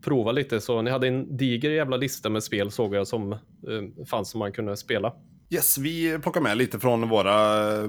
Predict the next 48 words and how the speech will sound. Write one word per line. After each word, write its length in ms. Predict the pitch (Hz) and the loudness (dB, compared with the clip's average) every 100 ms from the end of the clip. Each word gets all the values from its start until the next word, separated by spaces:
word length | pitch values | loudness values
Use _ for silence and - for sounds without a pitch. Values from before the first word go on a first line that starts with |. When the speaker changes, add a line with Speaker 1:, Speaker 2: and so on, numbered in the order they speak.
| 107 | -2
Speaker 2:
privata 440 | 127 92 80 104 | 0 0 0 -2
samlingar, 320 | 101 113 98 95 | 0 0 0 -2
om 60 | |
man 100 | 98 | -4
säger 140 | 107 98 | -4 -4
så. 100 | 92 | -6
Eh, 760 | - - 107 104 104 104 104 | -8 -4 -2 0 0 0 0
och 200 | 101 135 | -2 0
sen 200 | 120 104 | 0 0
så 180 | 127 120 | 2 0
kan 120 | 120 | 2
jag 100 | 110 | 0
även 120 | 101 | 0
nämna 320 | 107 104 98 95 | 0 0 0 0
att 140 | 92 | -2
på, 520 | - 92 90 90 90 85 | -6 -4 -2 -2 -4 -6
eh, 60 | 82 | -6
fredagen 440 | - 101 85 107 | -6 -6 -4 -6
kommer 240 | 104 101 95 | -4 -4 -4
vi 100 | 95 | -4
ha 480 | 98 92 90 90 92 | -2 -2 0 -2 -6
besök 460 | 90 - 76 73 | -8 -8 -10 -8
av 100 | 90 | -6
en 80 | 90 | -4
annan 380 | 92 87 107 123 | -4 -4 -2 0
brädspelsbutik 760 | 123 101 - 90 - 92 120 | 0 0 -4 -10 -8 -6 -4
som 260 | - 110 98 | -2 -4 -2
har 100 | 101 | -2
med 160 | 92 87 | -2 -4
lite 200 | 92 101 | -6 -6
grejer 200 | 95 82 | -6 -4
och 80 | |
säljer 300 | - 87 90 | -4 -4 -4
lite 160 | 104 - | -6 -8
också, 220 | - - - | -8 -8 -8
så 140 | - | -10
att 160 | 85 - - | -12 -14 -8
då 380 | 104 98 98 101 _ | -4 -4 -4 -8 _
finns 200 | 107 90 | -10 -8
även 180 | 87 87 | -8 -10
chans 240 | 90 90 | -14 -14
att 120 | 95 - | -14 -10
köpa. 420 | - 117 - 127 - - - - - - - _ _ _ _ | -6 -4 -4 -6 -8 -20 -20 -20 -20 -20 -20 _ _ _ _
Speaker 1:
Ja, 60 | 147 | -2
just 100 | 160 | 0
det, 80 | |
brädspelaren, 1040 | 113 165 135 - 117 110 156 214 196 196 196 | 0 0 0 0 0 2 2 2 2 2 2
va? 180 | 139 | 0